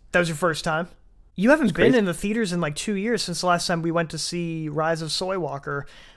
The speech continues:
Speaker 2: That's right.
Speaker 1: Um,
Speaker 2: <laughs>
Speaker 1: I, I
Speaker 2: That's
Speaker 1: went, I
Speaker 2: right.
Speaker 1: went to go, I went to go see Tenet, uh,
Speaker 2: Mm.
Speaker 1: like, almost more than a year, more than a year ago. But what was your, uh, crappy?
Speaker 2: Crappy.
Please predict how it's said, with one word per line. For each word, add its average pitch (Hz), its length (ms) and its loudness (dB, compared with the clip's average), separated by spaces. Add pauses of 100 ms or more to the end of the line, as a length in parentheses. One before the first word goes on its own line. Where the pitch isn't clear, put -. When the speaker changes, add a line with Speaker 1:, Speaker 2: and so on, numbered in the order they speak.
(120)
Speaker 2:
That's 120 240 -10
right. 214 260 -4 (260)
Speaker 1:
Um, 180 480 4
Speaker 2:
<laughs> 170 60 -6
Speaker 1:
I, 180 260 8
I 185 120 2
Speaker 2:
That's 208 100 8
Speaker 1:
went, 233 200 6
I 175 80 6
Speaker 2:
right. 190 40 8
Speaker 1:
went 233 240 6
to 220 80 2
go, 180 500 4
I 165 100 2
went 202 180 2
to 190 100 -2
go 175 140 4
see 151 640 -4 (420)
Tenet, - 680 -6 (380)
uh, 147 360 2
Speaker 2:
Mm. 143 80 -8
Speaker 1:
like, 151 220 -4
almost 165 360 -2
more 165 220 0
than 151 120 -4
a 143 40 -4
year, 147 260 -4 (500)
more 180 160 0
than 185 100 0
a 147 60 -4
year 185 240 2
ago. 135 340 -6 (380)
But 170 100 4
what 165 140 4
was 160 160 -2
your, 151 260 -2
uh, 139 140 -2
crappy? 143 520 -6 (380)
Speaker 2:
Crappy. 98 680 -8